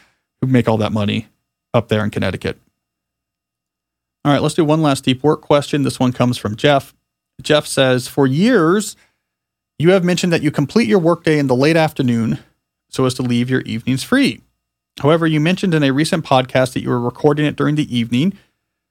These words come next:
You have also mentioned you often write blog posts at night. Can you explain what type of activities you do at night?"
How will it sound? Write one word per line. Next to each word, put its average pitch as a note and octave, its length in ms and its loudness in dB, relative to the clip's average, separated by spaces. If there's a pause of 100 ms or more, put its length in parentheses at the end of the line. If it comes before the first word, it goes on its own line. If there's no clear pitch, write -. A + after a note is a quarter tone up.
(400)
You F3+ 80 4
have E3 80 4
also G3+ 260 4
mentioned F3 320 0
you E3+ 80 2
often D3 300 2
write D3 240 0
blog B2+ 280 2
posts C#3+ 300 -2
at E3 80 -2
night. A#2 300 -6 (240)
Can D#3 100 0
you E3+ 80 2
explain F3+ 300 0
what F3 120 -2
type F3+ 200 -2
of - 40 2
activities D3 460 -2
you D3+ 80 -2
do B2 420 0
at A2+ 320 -4
night?" E3+ 360 0